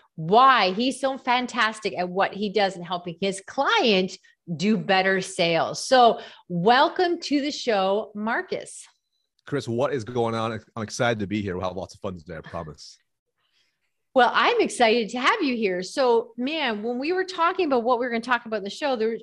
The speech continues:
Speaker 1: oh, I don't know, there's a lot of really juicy topics here. So we decided that we would narrow down and, you know, give us a humble brag. You do bring in a considerable amount of revenue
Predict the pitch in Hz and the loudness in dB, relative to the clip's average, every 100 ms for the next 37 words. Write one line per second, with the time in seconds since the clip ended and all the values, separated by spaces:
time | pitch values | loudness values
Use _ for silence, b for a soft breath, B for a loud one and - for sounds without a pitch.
0 | - 202 175 - b b - 202 240 339 | -10 -12 -14 -18 b b -2 0 4 6
1 | 294 233 208 208 202 196 208 220 196 226 | 6 4 2 4 4 4 2 2 0 -6
2 | 233 269 294 294 233 - 220 208 208 247 | -4 2 2 0 -6 0 2 2 2 4
3 | 220 220 B B _ 233 269 330 359 370 | 4 2 B B _ 0 2 4 2 2
4 | 233 202 208 202 202 170 214 214 190 196 | 4 4 2 2 2 2 0 0 0 0
5 | 220 240 233 190 185 - 196 - 208 202 | 2 2 0 0 -2 -6 -10 -6 -6 -6
6 | _ _ 226 214 175 175 - 247 302 262 | _ _ -2 0 0 0 0 0 2 0
7 | 269 254 240 214 190 190 190 B B - | 0 -2 0 4 4 2 -2 B B -2
8 | 220 285 226 254 294 226 214 240 233 208 | 2 4 4 4 4 2 2 2 -2 -2
9 | 202 190 180 185 175 - 196 208 220 208 | -4 -4 -6 -6 -8 -2 2 4 4 4
10 | 175 - 202 180 160 165 165 | 2 0 -4 0 0 0 -4